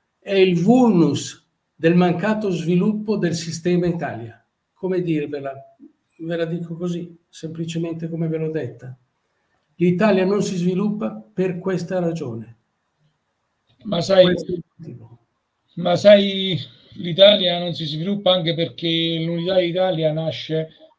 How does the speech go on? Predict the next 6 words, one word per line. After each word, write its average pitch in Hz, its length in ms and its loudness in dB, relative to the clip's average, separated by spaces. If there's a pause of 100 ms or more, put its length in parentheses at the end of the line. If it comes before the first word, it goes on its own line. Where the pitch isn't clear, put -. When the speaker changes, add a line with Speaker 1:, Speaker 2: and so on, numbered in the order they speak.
Speaker 2:
non 160 160 -10
soltanto 180 480 0
per, 160 260 -2 (220)
per, 170 480 -6
per 165 200 -4
una, 165 580 -4